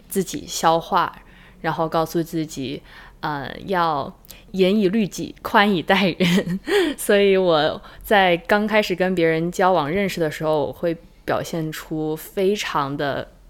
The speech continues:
大度，非常的宽容，以至于，嗯，可能会招惹到一些不太好的桃花。所以我之前的桃花运其实，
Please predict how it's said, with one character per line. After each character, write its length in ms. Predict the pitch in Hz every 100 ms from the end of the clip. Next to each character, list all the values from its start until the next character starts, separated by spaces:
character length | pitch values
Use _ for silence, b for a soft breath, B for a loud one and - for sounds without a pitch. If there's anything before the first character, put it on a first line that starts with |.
| - -
大 240 | 202 151
度， 220 | - 151
非 180 | 151 180
常 180 | - 156
的 140 | 147
宽 340 | - - 160 160
容， 260 | 165 - - - B B B B
以 160 | 165 160
至 280 | - 208
于， 460 | 170 147 143 143 139 - b b b -
嗯， 400 | 160 139 139 - - -
可 200 | - 160
能 220 | 139 143
会 400 | - 190 165 139 -
招 280 | - 175 190
惹 160 | 185 -
到 260 | 165 147
一 60 | 147
些 320 | - 170 160
不 180 | 160 160
太 240 | - 202
好 160 | 175 143
的 100 | -
桃 200 | - -
花。 340 | - - 131 - -
所 120 | 190
以 40 |
我 120 | 180
之 140 | 160 202
前 240 | 190 160
的 100 | 160
桃 220 | - 156
花 160 | 170 165
运 180 | 180 170
其 200 | - 147
实， 400 | - 147 143